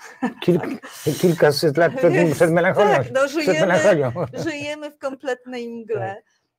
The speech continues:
Speaker 1: E, nie było pojęcia pracy, tak? E, we, e, we Francji jest kilkadziesiąt synonimów pracy, ale chodzi o to, że, e, e, możemy powiedzieć, że zwierzę pracuje, człowiek pracuje,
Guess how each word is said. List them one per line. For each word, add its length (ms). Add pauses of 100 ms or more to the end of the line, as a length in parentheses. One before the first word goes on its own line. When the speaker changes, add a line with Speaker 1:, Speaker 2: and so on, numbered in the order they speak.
(180)
Speaker 1:
E, 200 (120)
nie 160
było 240
pojęcia 460
pracy, 500
tak? 300
E, 40 (360)
we, 60
e, 580
we 140
Francji 460
jest 200
kilkadziesiąt 800
synonimów 640
pracy, 480 (540)
ale 420
chodzi 440
o 160
to, 300
że, 160
e, 220 (400)
e, 540 (840)
możemy 320
powiedzieć, 340
że 140
zwierzę 400
pracuje, 480
człowiek 420
pracuje, 600